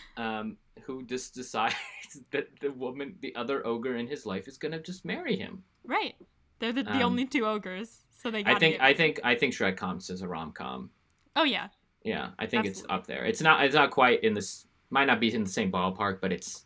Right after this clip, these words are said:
Speaker 1: it's a rom-com.
Speaker 2: It's comedic and romantic.
Speaker 1: It's very romantic. I think it's, like, more romantic than a lot of actual other rom-coms that have come out since two thousand six.
Speaker 2: Yeah, I agree. Yeah, I've, and I've seen, there, okay, there are some rom-coms that have come out after two thousand six that I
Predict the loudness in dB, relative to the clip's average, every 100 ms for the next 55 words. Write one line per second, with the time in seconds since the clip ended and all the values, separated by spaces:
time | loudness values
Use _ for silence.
0 | -4 -2 -2 -4 -8 -12 -14 -14 -18 _
1 | _ -10 -10 -10 _ -8 -4 -4 -4 -4
2 | -4 -4 -4 -6 -8 -12 -14 _ _ _
3 | -12 8 10 10 8 4 0 -6 -6 -2
4 | 2 6 6 4 -2 0 2 4 2 -2
5 | -4 -2 0 0 0 -2 -2 -4 -4 -8
6 | -4 -2 -2 -2 -6 -6 -8 -10 -10 -12
7 | -14 -10 -10 -6 -6 -6 -10 _ _ _
8 | -20 -18 -20 -18 -8 -2 -2 -2 -6 -6
9 | -6 -8 -10 -12 -14 -18 _ -6 -6 -8
10 | _ _ _ -2 -2 0 -2 0 4 4
11 | 4 0 -8 -4 2 2 2 -2 -4 -2
12 | -4 -4 0 0 0 -2 0 2 2 2
13 | 0 0 -2 0 -2 -2 -6 -8 -6 -2
14 | 0 -2 -4 -12 -8 -8 -6 -8 -12 -14
15 | -10 -6 -4 -4